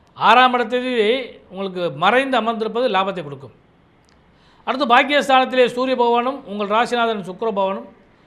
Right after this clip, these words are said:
அவரோடு செவ்வாய்க்கிழமை வரை புத பகவானும் அமர்ந்திருப்பார்கள். அடுத்து பத்தாம் இடத்துல புதன்கிழமை அன்னைக்கு புத பகவான் வந்து விடுவார். உங்கள் ராசிக்கு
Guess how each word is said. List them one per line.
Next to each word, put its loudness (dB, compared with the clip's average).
அவரோடு 6
செவ்வாய்க்கிழமை 0
வரை 2
புத -2
பகவானும் 0
அமர்ந்திருப்பார்கள். -12
அடுத்து 2
பத்தாம் 2
இடத்துல 0
புதன்கிழமை -2
அன்னைக்கு -4
புத -2
பகவான் 2
வந்து -4
விடுவார். -6
உங்கள் 0
ராசிக்கு 2